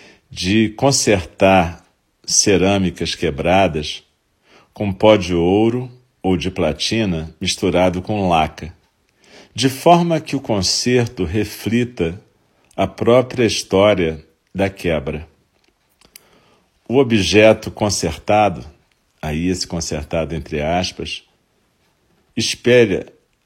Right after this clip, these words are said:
a fragilidade e a imperfeição da vida,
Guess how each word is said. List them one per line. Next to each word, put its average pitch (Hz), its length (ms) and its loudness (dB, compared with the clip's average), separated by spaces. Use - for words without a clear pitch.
a 87 120 -2
fragilidade 92 1200 -2
e 95 100 0
a 92 80 2
imperfeição 95 1080 -2
da 98 160 0
vida, 76 400 -8